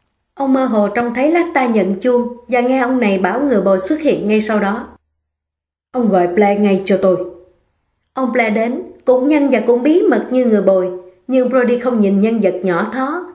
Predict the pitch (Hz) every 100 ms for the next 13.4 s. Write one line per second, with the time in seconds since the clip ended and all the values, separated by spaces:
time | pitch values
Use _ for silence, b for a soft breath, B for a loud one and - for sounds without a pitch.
0 | - 330 277 262 349 339 214 214 214 202
1 | 214 220 214 180 220 214 196 - 262 294
2 | - - _ _ _ _ _ _ _ _
3 | _ _ 277 277 277 277 277 262 226 208
4 | 240 240 240 269 294 294 349 359 359 262
5 | 247 247 220 226 202 - B B B 247
6 | 247 233 233 214 208 320 330 214 180 214
7 | 269 - 240 220 190 - 214 190 - 302
8 | - 359 359 220 165 175 - 285 285 349
9 | - _ _ _ _ _ _ _ _ _
10 | 269 254 294 330 262 240 240 247 233 233
11 | 226 226 262 262 254 262 247 214 190 -
12 | B B B 311 392 277 214 254 233 233
13 | 233 185 226 233